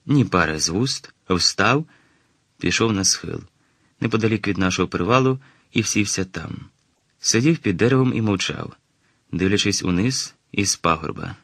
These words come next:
Про що він тоді думав? Про те, як катували його у в'язницях самосівські недолюдки? Чи про те, скільки років живе він у підпіллі, позбавлений найпростішого і такого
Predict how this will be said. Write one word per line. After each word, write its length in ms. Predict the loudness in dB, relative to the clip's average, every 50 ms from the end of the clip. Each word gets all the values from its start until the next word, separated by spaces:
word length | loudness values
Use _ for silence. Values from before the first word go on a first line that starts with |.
| _ _ -4
Про 160 | -2 0 0
що 220 | 2 2 4 6
він 120 | 6 6 6
тоді 260 | 4 2 2 0 0
думав? 420 | 0 0 0 0 -2 -6 -8 -12 -16 -18 _ _ _ _
Про 180 | 2 2 2
те, 180 | 4 6 6 6
як 120 | 6 4
катували 460 | 2 0 0 2 2 2 4 4 2 2
його 160 | 2 2 2
у 100 | 2 2
в'язницях 840 | 2 2 2 2 2 2 0 0 0 2 0 0 0 0 -4 -10 -14 _ _ _ _ _ _
самосівські 720 | -4 -2 -2 0 0 0 0 0 2 2 0 0 0 -2
недолюдки? 800 | 0 0 0 2 2 2 4 2 2 -2 -4 -8 -10 -10 -10 -12 -14 _ _ _ _ _ _ _
Чи 160 | -6 -4 0 2
про 140 | 2 2
те, 200 | 4 4 2 2
скільки 380 | 2 0 -2 -2 -2 0 2 2
років 300 | 2 2 2 0 0 0
живе 320 | 0 0 2 2 2 2
він 140 | 2 0 -2 -2
у 80 | -4 -4
підпіллі, 640 | -2 -4 -4 -4 -4 0 2 2 2 2 2 0
позбавлений 800 | 0 0 -2 -2 0 0 0 0 0 0 -2 0 0 0 -2 -2 -6 -12 -20 -14 -4 -2
найпростішого 800 | -2 0 0 0 -2 -2 -2 -2 -2 -2 0 0 0 0 -2 0
і 40 |
такого 460 | -2 -2 0 2 2 4 4 2 2